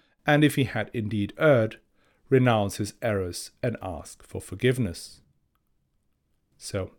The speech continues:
the council postpones its decision in anticipation of the imperial arrival. Frederick is meanwhile travelling with all pomp and circumstance through Piedmont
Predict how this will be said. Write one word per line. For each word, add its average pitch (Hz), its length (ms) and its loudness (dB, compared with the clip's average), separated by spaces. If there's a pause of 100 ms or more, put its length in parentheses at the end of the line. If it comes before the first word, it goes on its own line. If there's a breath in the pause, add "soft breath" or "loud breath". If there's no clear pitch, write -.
the - 80 -14
council 92 420 -10
postpones 107 640 -4
its 117 240 -8
decision 156 480 2
in 143 160 0
anticipation 127 880 -2 (460)
of 117 200 2
the 110 120 0
imperial 98 420 -8
arrival. 104 560 -4 (800)
Frederick 147 520 8
is 139 140 -2
meanwhile 147 400 4
travelling 151 380 4
with 147 120 4
all 156 200 10
pomp 156 300 2
and 156 120 2
circumstance 135 800 2
through 147 200 2
Piedmont 123 580 2